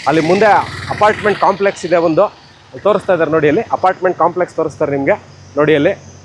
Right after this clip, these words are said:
around four, four floor, five floors ತನಕನೂ ಇಲ್ಲಿ ಕಟ್ಟಲಿಕ್ಕೆ ನಿಮಗೆ four floors ತನಕ ಅವಕಾಶ ಇದೆ.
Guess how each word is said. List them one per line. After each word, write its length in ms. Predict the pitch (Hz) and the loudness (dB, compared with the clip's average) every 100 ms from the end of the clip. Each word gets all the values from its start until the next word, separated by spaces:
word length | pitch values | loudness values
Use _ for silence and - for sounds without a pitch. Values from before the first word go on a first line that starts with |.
| - - - - - - - - - - - - - - | -20 -20 -20 -20 -20 -20 -20 -20 -20 -20 -20 -20 -20 -4
around 240 | 143 156 147 | 0 0 0
four, 260 | - 196 | 0 0
four 240 | 170 185 170 | 2 0 0
floor, 240 | 175 180 | 0 0
five 180 | 170 170 | 0 -2
floors 260 | 160 165 | 0 -2
ತನಕನೂ 360 | - 160 196 311 - - - | -2 -2 0 -2 -4 -20 -6
ಇಲ್ಲಿ 160 | 151 277 - - - | -2 -2 -4 -10 -4
ಕಟ್ಟಲಿಕ್ಕೆ 420 | 160 196 170 202 | -2 -2 0 2
ನಿಮಗೆ 260 | 175 170 | 2 2
four 220 | 202 190 196 | 0 0 -2
floors 260 | 180 170 | -2 -4
ತನಕ 160 | 165 170 | -2 0
ಅವಕಾಶ 440 | 156 170 202 180 | 0 2 -2 0
ಇದೆ. 380 | 180 170 175 185 | -2 0 -2 -4